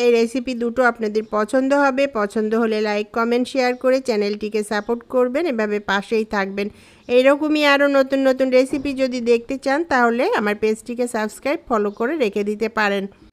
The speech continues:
তাহলে চলুন কিভাবে রেসিপি দুটো বানাবো সেটা দেখে নেই। এখানে আমি রেসিপিটা করার জন্য চারটা কাঁকরোল নিয়ে নিয়েছি। আর কাঁকরোলগুলো যদি সমান সাইজের হয় তাহলে খুব ভালো হয়, কিন্তু আমার কাছে এক একটা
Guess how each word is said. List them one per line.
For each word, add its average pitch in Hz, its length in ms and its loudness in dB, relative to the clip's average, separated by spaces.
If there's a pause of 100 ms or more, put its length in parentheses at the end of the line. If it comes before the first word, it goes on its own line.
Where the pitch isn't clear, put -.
(140)
তাহলে 247 240 2 (100)
চলুন 277 320 6 (120)
কিভাবে 262 420 4 (100)
রেসিপি 254 340 0 (100)
দুটো 262 160 0 (120)
বানাবো 226 320 2 (120)
সেটা 214 220 -2 (100)
দেখে 202 300 0
নেই। 320 140 2 (300)
এখানে 254 280 -12 (120)
আমি 285 120 -6 (100)
রেসিপিটা 269 480 -4 (120)
করার 269 240 0 (100)
জন্য 240 260 2 (220)
চারটা 233 280 -2 (100)
কাঁকরোল 226 420 0
নিয়ে 226 200 2
নিয়েছি। 208 420 -2 (280)
আর 180 80 -4 (120)
কাঁকরোলগুলো 202 580 -6 (120)
যদি 202 200 -6 (120)
সমান 202 260 -2 (100)
সাইজের 190 480 -4
হয় 202 200 -6
তাহলে 233 220 -4 (100)
খুব 240 120 -4 (140)
ভালো 226 260 -2
হয়, 175 180 0 (100)
কিন্তু 202 220 -6 (100)
আমার 208 240 -2
কাছে 190 260 -4 (580)
এক - 160 -10
একটা 202 220 -8